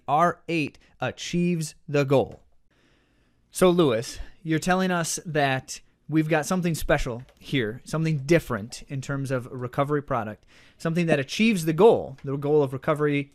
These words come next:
deep tissue massage element, uh, well, and that it's backed by research. Start us off on the R eight specifically then. What about it? What makes it work and do what it does well? Why the R eight?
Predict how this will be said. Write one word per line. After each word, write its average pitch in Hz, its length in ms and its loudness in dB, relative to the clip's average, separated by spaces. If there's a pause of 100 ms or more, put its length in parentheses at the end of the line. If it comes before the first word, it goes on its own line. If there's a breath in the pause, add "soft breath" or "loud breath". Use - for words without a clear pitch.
deep 156 220 0
tissue 147 260 -4
massage 139 480 -2
element, 139 440 -6 (360 soft breath)
uh, 117 220 -2
well, 135 520 4 (360 soft breath)
and 151 380 2 (100)
that 147 200 2
it's 135 120 -6
backed 156 320 2
by 147 100 4
research. 139 580 0 (420)
Start 214 320 6
us 220 160 4
off 175 420 6
on 156 500 0
the 147 300 -2
R 156 300 4
eight 151 300 -2
specifically 143 600 -6
then. 117 300 -4
What 139 280 2
about 165 380 6
it? 165 160 -2 (380 soft breath)
What 156 320 2
makes 180 560 2
it 160 200 -2
work 165 640 -2
and 143 180 -2
do 160 140 2
what 196 140 4
it 151 160 -2
does 143 260 2
well? 170 480 0 (1300 soft breath)
Why 151 460 4
the 147 240 0
R 139 200 2
eight? - 300 -4